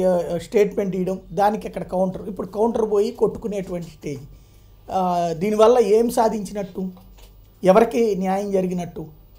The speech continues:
ఇక్కడ వైఎస్ఆర్ కాంగ్రెస్ పార్టీకి సంబంధించిన కార్యకర్తల ఓవర్ యాక్షన్, వసంత కృష్ణ ప్రసాద్ ఓవర్ యాక్షన్ కాకపోతే,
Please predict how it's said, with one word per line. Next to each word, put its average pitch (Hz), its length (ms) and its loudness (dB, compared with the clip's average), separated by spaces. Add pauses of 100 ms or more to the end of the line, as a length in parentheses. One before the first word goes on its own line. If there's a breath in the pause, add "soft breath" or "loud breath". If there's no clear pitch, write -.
(380)
ఇక్కడ 175 160 -2
వైఎస్ఆర్ 226 400 4
కాంగ్రెస్ 214 480 -2
పార్టీకి 196 640 -4
సంబంధించిన 196 520 -6
కార్యకర్తల 202 680 -4
ఓవర్ 190 320 2
యాక్షన్, 185 420 -4
వసంత 202 300 -4
కృష్ణ 190 280 -14
ప్రసాద్ 190 360 -4
ఓవర్ 180 280 -2
యాక్షన్ 170 340 -10
కాకపోతే, 143 460 -10